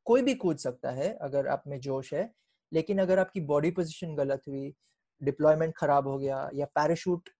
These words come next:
आपको उड़ाने नहीं आता है, इमरजेंसी प्रोसीजर्स नहीं आते, पैराशूट उल्टा खुल गया बिल्डिंग की तरफ, पहाड़ की तरफ, तो आप क्या करोगे? You will freeze and all that। That is what you're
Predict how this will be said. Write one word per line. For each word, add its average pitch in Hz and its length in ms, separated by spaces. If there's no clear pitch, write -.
आपको 151 240
उड़ाने 147 300
नहीं 143 220
आता 135 240
है, 135 360
इमरजेंसी 165 480
प्रोसीजर्स 147 560
नहीं 143 140
आते, 135 240
पैराशूट 139 360
उल्टा 156 340
खुल 160 180
गया 151 140
बिल्डिंग 147 360
की 147 80
तरफ, 143 240
पहाड़ 139 200
की 139 160
तरफ, 139 260
तो 170 80
आप 156 180
क्या 147 160
करोगे? 143 440
You 147 80
will 147 160
freeze 165 360
and 147 120
all 139 180
that। 131 100
That 170 280
is - 280
what 160 200
you're 160 140